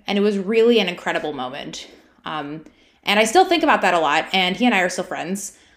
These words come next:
Um, and I just, you know, every, every time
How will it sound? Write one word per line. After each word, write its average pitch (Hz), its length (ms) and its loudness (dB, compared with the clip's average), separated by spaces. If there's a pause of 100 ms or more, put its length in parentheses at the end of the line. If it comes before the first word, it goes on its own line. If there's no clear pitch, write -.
(160)
Um, 156 460 -6
and 160 520 -2
I 190 100 2
just, 190 320 -4
you 208 100 -2
know, 190 120 2
every, 214 320 2
every 247 240 2
time 214 600 0